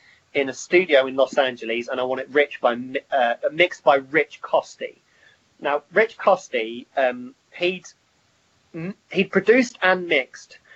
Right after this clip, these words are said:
one of my all-time favourite records, which is Frangers by a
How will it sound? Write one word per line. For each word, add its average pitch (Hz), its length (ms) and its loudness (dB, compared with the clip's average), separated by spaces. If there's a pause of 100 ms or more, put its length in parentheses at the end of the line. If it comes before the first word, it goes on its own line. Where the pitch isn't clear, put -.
(460)
one 175 140 6
of 190 60 2
my 180 80 6
all-time 165 340 0
favourite 143 280 -2
records, 120 520 -6
which 139 180 -8
is 135 100 -12
Frangers 151 560 0
by 123 300 6
a 127 60 2